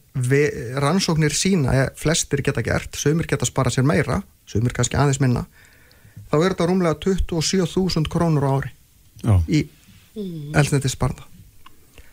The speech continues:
Speaker 1: Síðan er ofboðslega stór hluti af þessu bara um leið og við slökum á, erum ekki alltaf að keyra eins og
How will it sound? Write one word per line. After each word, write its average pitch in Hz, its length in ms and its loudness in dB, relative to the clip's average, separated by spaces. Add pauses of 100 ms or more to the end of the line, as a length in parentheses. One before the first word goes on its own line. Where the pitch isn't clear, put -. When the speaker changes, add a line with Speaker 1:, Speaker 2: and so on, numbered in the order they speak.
(300)
Speaker 1:
Síðan 185 500 2
er 180 140 2
ofboðslega 180 520 0
stór 190 300 -2
hluti 196 240 0
af 190 80 0
þessu 160 140 -2
bara 151 280 0 (840)
um 135 120 4
leið 151 240 0
og 202 80 -2
við 170 140 -2
slökum 190 400 0
á, 139 200 -4 (1300)
erum 165 280 2
ekki 180 140 -2
alltaf 185 400 -2
að - 120 -4
keyra 196 260 0
eins 180 60 -2
og 175 80 -2